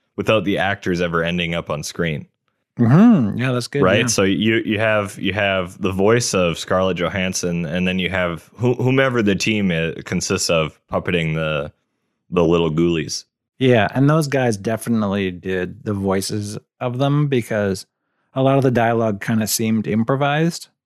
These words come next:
Speaker 1: Yeah, yeah.
Speaker 2: It would have been impossible otherwise to
Speaker 1: Just
Speaker 2: do it in
Speaker 1: Frank Oz playing three
Speaker 2: Yeah.
Speaker 1: ghoulies, and he's, he's, he's just, like, secretly a really horny, raunchy dude, and he's just
Speaker 2: Yeah.
Speaker 1: trying to get all nasty with this R-rated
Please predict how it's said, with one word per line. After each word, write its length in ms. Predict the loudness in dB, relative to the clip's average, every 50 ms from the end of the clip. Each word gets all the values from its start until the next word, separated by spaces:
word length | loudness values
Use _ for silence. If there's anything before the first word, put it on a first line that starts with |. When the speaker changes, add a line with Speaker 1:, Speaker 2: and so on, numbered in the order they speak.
| _
Speaker 1:
Yeah, 440 | -2 0 2 2 2 2 0 -2 -4 -8 _ _
yeah. 380 | -8 -4 -4 -2 -2 -4 -4 -8 -10 _ _ _ _ _ _ _ _ -2
Speaker 2:
It 60 | 0
would 100 | 2 2
have 80 | 2 4
been 160 | 4 2 2
impossible 760 | 2 0 0 -2 -2 -2 -2 -4 -4 -4 -4 -2 -2 -2 -2 -4
otherwise 640 | -4 -2 -2 0 0 0 0 -2 -2 -4 -6 -8 -12 -16 _ _ _ _ _ _ _ _ _ _ _ _ _ _ _ _ _ _
to 80 | -2 0
Speaker 1:
Just 120 | 2 4 4
Speaker 2:
do 60 | 4
it 60 | 4
in 60 | 4
Speaker 1:
Frank 240 | 2 2 2 0 -2 -2
Oz 380 | 0 0 0 0 0 -2 -4
playing 340 | -4 -2 0 0 0 0 -2
three 320 | -4 -4 -2 0 2 2 2
Speaker 2:
Yeah. 60 | 0
Speaker 1:
ghoulies, 640 | 0 0 0 2 2 2 2 2 2 0 0 -2 -2 -2
and 100 | 0 0
he's, 200 | 0 0 -2 -2
he's, 300 | -2 0 0 0 -2 -4
he's 240 | -4 -2 -2 -2 -2
just, 200 | -2 -2 0 2
like, 340 | 2 2 2 2 -2 -8 -14 -20 _ _ _
secretly 520 | -6 -2 -2 0 2 2 2 2 2 2 2
a 80 | 2
really 240 | 2 2 2 0 0
horny, 360 | -2 -2 -2 -2 -2 -2 -2
raunchy 500 | -2 -2 -2 -4 -4 -4 -4 -4 -4 -4
dude, 260 | -2 -2 -2 -2 -2 -4
and 40 |
he's 160 | -4 -6 -6 -4
just 180 | -2 0 0
Speaker 2:
Yeah. 80 | 2 2
Speaker 1:
trying 180 | 0 0 -2
to 80 | -4 -4
get 180 | -2 -2 -2 0
all 220 | 0 0 -2 -2
nasty 520 | -4 -4 -4 -4 -4 -6 -6 -4 -4 -2
with 200 | 0 -2 -2 -2
this 300 | -4 -4 -4 -4 -6 -10 -12 _ _ _ _ _ -2
R-rated 760 | 0 2 4 4 4 4 4 2 2 0 -2 -2 -4 -6 -10